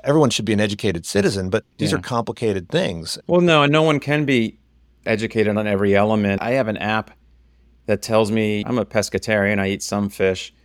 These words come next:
Speaker 2: I have an app that tells you, like,
Speaker 1: Yeah.
Speaker 2: how sustainable are different
Speaker 1: It's the
Speaker 2: fish,
Speaker 1: Monterey,
Speaker 2: you
Speaker 1: I
Speaker 2: know.
Speaker 1: think it's the Monterey.
Speaker 2: Yeah,
Speaker 1: Yeah.
Speaker 2: the Monterey Bay
Speaker 1: Yeah.
Speaker 2: Aquarium.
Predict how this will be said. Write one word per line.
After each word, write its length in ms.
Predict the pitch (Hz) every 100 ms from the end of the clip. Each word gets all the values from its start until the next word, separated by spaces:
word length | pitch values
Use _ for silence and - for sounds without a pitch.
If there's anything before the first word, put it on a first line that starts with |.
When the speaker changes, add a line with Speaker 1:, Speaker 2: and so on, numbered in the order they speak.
| _ _
Speaker 2:
I 40 | 113
have 80 |
an 80 | 107
app 220 | 107 104
that 120 | 110 101
tells 220 | 104 98
you, 100 | 101
like, 160 | 98 101
Speaker 1:
Yeah. 100 | 98
Speaker 2:
how 260 | 110 107
sustainable 560 | 101 101 - 101 98 101
are 60 | 98
different 280 | 101 101
Speaker 1:
It's 100 | 123
the 80 | 139
Speaker 2:
fish, 80 | 117
Speaker 1:
Monterey, 340 | 113 113 107
Speaker 2:
you 20 | 104
Speaker 1:
I 60 |
Speaker 2:
know. 40 | 101
Speaker 1:
think 100 | 98
it's 100 | -
the 60 |
Monterey. 640 | 95 98 101 95 92 90 - _ -
Speaker 2:
Yeah, 60 | 170 107
Speaker 1:
Yeah. 60 |
Speaker 2:
the 60 | 107
Monterey 380 | 110 113 117 113
Bay 140 | 110
Speaker 1:
Yeah. 40 | 107
Speaker 2:
Aquarium. 580 | 104 151 160 139 113